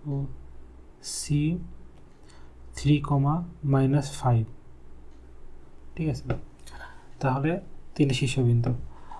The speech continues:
অতএব এবিসি ত্রিভুজের ক্ষেত্রফল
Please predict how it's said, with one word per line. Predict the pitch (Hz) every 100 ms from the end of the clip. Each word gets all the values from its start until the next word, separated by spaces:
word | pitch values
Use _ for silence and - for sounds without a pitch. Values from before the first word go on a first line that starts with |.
| - -
অতএব | 143 147 160 170 - - - - - - - - - - - - 156 151
এবিসি | 143 139 131 - 156 -
ত্রিভুজের | 147 143 120 135 139 151 180 175 - - - - - - - - - - - - - - - - - - - - - - - - - - - -
ক্ষেত্রফল | - 147 135 131 123 127